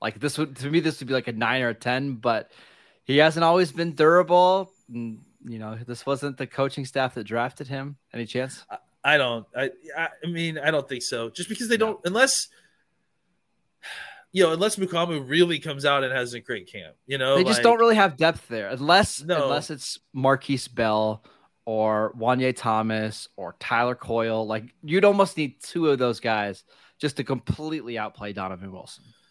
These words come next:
Speaker 2: And I think that they honestly, I mean, I think it's, it's more likely to be the opposite, where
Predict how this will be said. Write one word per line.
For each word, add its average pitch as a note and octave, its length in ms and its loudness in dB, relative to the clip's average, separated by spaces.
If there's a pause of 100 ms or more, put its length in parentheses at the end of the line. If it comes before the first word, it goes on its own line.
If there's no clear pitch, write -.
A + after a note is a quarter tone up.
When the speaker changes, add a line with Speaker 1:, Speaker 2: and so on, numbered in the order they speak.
(260)
Speaker 2:
And F#3+ 240 2
I A3 160 4
think B3+ 220 -6
that A#3 100 -6
they F3 300 2 (180)
honestly, F#3 480 -2
I D3 60 -2
mean, D3 180 -12 (380)
I E3+ 140 6
think F#3 220 -2
it's, B2+ 320 -8
it's D3+ 220 -8
more D#3 160 2
likely D3+ 320 2
to C3 60 -10
be B2 120 -8
the A2 180 -8
opposite, B2 540 -4
where A#2 520 -4